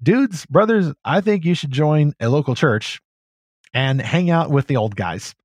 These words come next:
Uh, so long as they're not weird or have inherited too many of these real man stereotypes, uh, if they are good men, then there just is nothing, uh, to beat hanging around with these kinds of brothers.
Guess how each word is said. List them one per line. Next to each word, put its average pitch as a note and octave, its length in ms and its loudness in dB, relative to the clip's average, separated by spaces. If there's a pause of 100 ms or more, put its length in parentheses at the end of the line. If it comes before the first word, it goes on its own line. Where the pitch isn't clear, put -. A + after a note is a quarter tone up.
(320)
Uh, A#2 200 2
so C#3+ 140 -4
long E3+ 180 0
as F3 100 2
they're E3 80 2
not C#3+ 220 -2
weird F3 600 2
or A#2+ 420 2
have A2 320 -2
inherited A#2 400 -2
too C#3+ 120 -4
many C3+ 180 0
of A2+ 40 0
these G2+ 220 -4
real C#3+ 560 2
man C#3 320 0
stereotypes, C3+ 760 0
uh, G#2+ 200 -6
if C3 160 -6
they D3+ 120 0
are G#2+ 100 0
good A#2+ 260 -2
men, A#2 380 0
then A2 200 -2
there G#2+ 140 -2
just G2 340 -10
is G2 180 -12
nothing, G#2+ 600 -6 (320)
uh, G#2+ 180 -2
to G#2+ 140 -6
beat F#2+ 280 -6
hanging G2+ 280 -8
around F#2 240 -4
with F#2+ 140 -8
these F#2+ 180 -10
kinds F#2 260 -8
of F2 60 -16
brothers. F2+ 420 -12